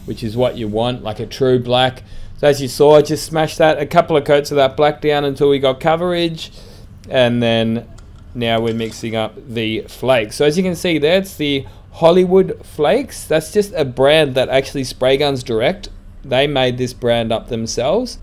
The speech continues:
And if you missed it, it's a zero point one five silver flake. So it's a big flake. It's probably not the biggest flake I've ever seen. I've seen the absolute monster flakes. I sprayed them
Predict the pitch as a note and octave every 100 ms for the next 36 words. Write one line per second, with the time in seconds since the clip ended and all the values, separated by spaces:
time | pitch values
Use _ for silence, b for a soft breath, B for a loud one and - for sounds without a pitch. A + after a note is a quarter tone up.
0 | - C3 C3 D3 E3+ F#3+ F#3+ G3 - D3+
1 | D3+ C3 D3 C#3+ C3+ B2+ - C#3 C3+ -
2 | - C3+ C3 B2+ B2 - C3 C#3+ D#3 D3+
3 | - - C#3 C3 A#2+ A#2+ - B2+ A2 F#2
4 | - B2 A#2+ A2+ D#3+ C#3+ - D#3 G3+ G3+
5 | F#3 - - G#3+ A3 G#3 G#3+ F3 E3+ D3
6 | B2+ C#3+ F3 - F3 E3 E3+ E3 D#3+ D#3
7 | D3+ F#3+ G#3 D3+ F#3 G#3+ F#3+ D#3+ B2+ A#2+
8 | C3+ C3+ - C#3+ B2+ B2 C3 - C#3+ D3
9 | F3+ F#3 C#3+ - D3+ D3+ B2 B2 A#2+ A#2